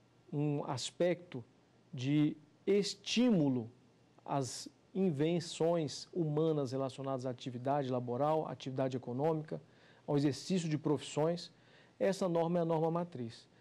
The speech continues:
Porém, não podemos dizer ainda que a nossa Constituição é uma Constituição digital. Não, ela permite uma vida digital, ela permite que a sociedade seja uma sociedade informacional.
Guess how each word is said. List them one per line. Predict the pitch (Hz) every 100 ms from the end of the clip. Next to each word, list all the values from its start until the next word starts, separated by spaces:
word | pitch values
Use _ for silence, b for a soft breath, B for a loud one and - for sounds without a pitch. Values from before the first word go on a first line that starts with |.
| b -
Porém, | 208 202 226
não | 196
podemos | 202 202 202 202
dizer | 208 139 165 175
ainda | 156 165
que | 165
a | 156
nossa | 147 147
Constituição | 156 139 143 - 147 151
é | 156
uma | 165
Constituição | 160 156 131 135 - 156 151
digital. | 147 160 147 - 120 135 - B B -
Não, | 151 113 -
ela | 143 143
permite | - 190 175 160 196 262 - - 120 - b b b b b _ _ -
uma | 139
vida | 117 139 139
digital, | 127 123 117 - 113 123
ela | 127
permite | 117 151 151 214 294 -
que | 165
a |
sociedade | 151 127 139 127 139 127
seja | - 143
uma | 143
sociedade | - 131 139 135 135
informacional. | 185 196 - 160 131 147 143 - 135 120 113